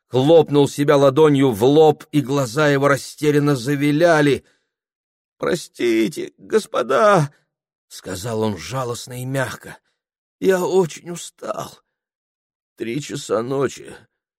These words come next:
Я болен. Я, господа,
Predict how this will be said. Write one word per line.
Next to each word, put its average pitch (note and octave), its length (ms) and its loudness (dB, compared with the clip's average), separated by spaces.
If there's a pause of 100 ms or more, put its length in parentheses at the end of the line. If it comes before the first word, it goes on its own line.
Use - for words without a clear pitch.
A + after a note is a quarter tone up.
(460)
Я G2+ 320 -4
болен. A#2 840 -8 (920)
Я, F2 440 -6 (160)
господа, B2+ 800 -8